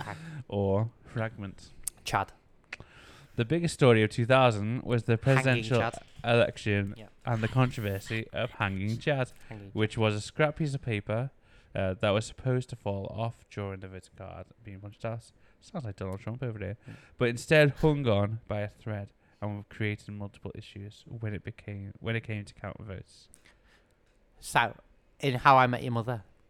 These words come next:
Speaker 1: Ted in Ha-, as Halloween dresses up as a hanging Chad, which is, like, a proper outdated reference. But yeah,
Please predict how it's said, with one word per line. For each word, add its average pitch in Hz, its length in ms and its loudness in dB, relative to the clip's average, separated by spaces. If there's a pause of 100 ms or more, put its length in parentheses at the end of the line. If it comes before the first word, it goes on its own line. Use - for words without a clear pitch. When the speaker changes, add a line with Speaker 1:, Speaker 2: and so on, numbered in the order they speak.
(360)
Speaker 1:
Ted 120 320 0 (140)
in 123 100 -8
Ha-, 113 200 -4
as 107 120 -12
Halloween 110 400 -6
dresses 117 400 -2
up 110 160 -4
as 113 140 -4
a - 20 -14
hanging 107 460 -8
Chad, 101 260 -6 (1600)
which 139 160 -14
is, - 80 -16
like, 104 160 -8
a - 20 -18
proper 113 220 -6
outdated 98 360 -6
reference. 101 400 -14
But 113 200 -2
yeah, 101 160 -8